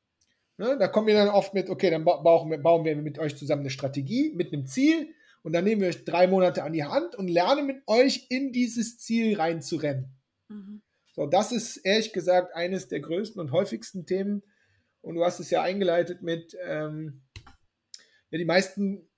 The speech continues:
Speaker 1: wissen gar nicht, dass es es gibt. Und deswegen spielen wir in unserem Marketing Sales na-, ger-, natürlich gerne genau diese Probleme auf, um die Leute eben mit diesen Problemen zu konfrontieren, weil das Problem,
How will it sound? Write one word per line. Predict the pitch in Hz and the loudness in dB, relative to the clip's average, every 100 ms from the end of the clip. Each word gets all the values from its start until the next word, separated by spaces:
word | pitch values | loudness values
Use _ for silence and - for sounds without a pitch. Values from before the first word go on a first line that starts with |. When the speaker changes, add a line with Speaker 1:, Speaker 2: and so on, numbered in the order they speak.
| _ | _
Speaker 1:
wissen | - 180 202 233 | -4 -2 -2 2
gar | 180 196 | 2 4
nicht, | 202 - | 0 -2
dass | - | -6
es | 143 | -8
es | - - | -12 -4
gibt. | 269 - - _ _ _ _ _ _ _ _ _ _ | -4 -4 -14 _ _ _ _ _ _ _ _ _ _
Und | 156 | -6
deswegen | 165 170 208 202 | -4 -2 -4 -4
spielen | 180 - 190 165 | -6 -6 -4 -2
wir | 143 277 | 2 2
in | 180 | 2
unserem | 170 147 147 | -2 -4 -2
Marketing | 170 180 - 165 | -4 -4 -8 -6
Sales | - 180 180 | -4 -4 -4
na-, | 151 | -4
ger-, | 165 175 156 | -2 -2 -4
natürlich | 160 156 135 | -10 -10 -2
gerne | 175 196 196 | 2 2 0
genau | 165 185 | 2 2
diese | 185 175 160 | 2 -2 -6
Probleme | 147 151 208 233 - | -6 0 2 2 0
auf, | 139 202 - | 0 0 -2
um | 156 | -8
die | 156 | -4
Leute | 156 180 185 | -2 -2 -4
eben | 160 170 160 | -8 -8 -8
mit | 156 - | -12 -12
diesen | 160 151 135 | -14 -12 -8
Problemen | 160 180 240 | 0 4 4
zu | - 135 | 0 -4
konfrontieren, | 147 135 139 151 143 | -6 -4 -6 -6 -4
weil | 147 | -4
das | 147 135 | -4 -6
Problem, | 147 139 220 254 269 302 | -4 4 4 4 0 -6